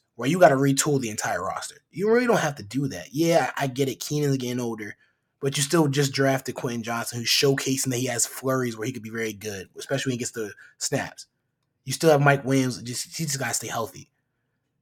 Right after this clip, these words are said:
You have Josh Palmer. You can get another receiver if you need to in this draft 'cause you'll have the pick for it. The defense is there. You'll, you'll still be able to bolster defense, and, and, and you have the free agency money to do what you need to do. So it's not like,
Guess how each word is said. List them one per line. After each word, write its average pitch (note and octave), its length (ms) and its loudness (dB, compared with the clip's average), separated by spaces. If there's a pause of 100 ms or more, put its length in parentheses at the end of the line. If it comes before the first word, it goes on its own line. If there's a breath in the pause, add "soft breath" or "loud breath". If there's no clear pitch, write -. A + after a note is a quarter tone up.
You D3+ 60 4
have D#3 200 10
Josh C#3+ 280 4
Palmer. C#3+ 320 2
You C#3+ 80 4
can D3 80 2
get C#3+ 140 4
another C#3 240 6
receiver C3 400 0
if B2 100 -8
you B2 80 -2
need B2+ 160 0
to B2+ 140 -2
in A#2+ 60 -2
this A#2 120 -4
draft A#2 400 -2
'cause A#2 100 -8
you'll A#2+ 120 -4
have A#2+ 240 -4
the G#2+ 80 -8
pick - 280 -8
for F2+ 280 -12
it. - 80 -16 (400)
The C3 60 -8
defense D3 420 4
is C3+ 80 0
there. C#3+ 180 10
You'll, C3+ 240 4
you'll C#3+ 80 4
still C#3+ 220 4
be C#3+ 40 4
able C3+ 100 6
to B2+ 60 -4
bolster C3 360 0
defense, B2 340 -6
and, A2+ 100 -12 (140)
and, A#2+ 180 -10
and C3 120 -4
you C3+ 100 2
have C#3+ 160 2
the C3+ 60 -8
free C#3 220 0
agency C#3 280 0
money B2 240 -4
to A2 80 -10
do A#2 160 -8
what B2 180 -8
you A#2+ 60 -8
need G#2+ 80 -12
to F#2 80 -20
do. C3 300 -6 (480)
So F#3+ 160 -2
it's F#3+ 80 -2
not A3+ 100 4
like, F#3+ 180 2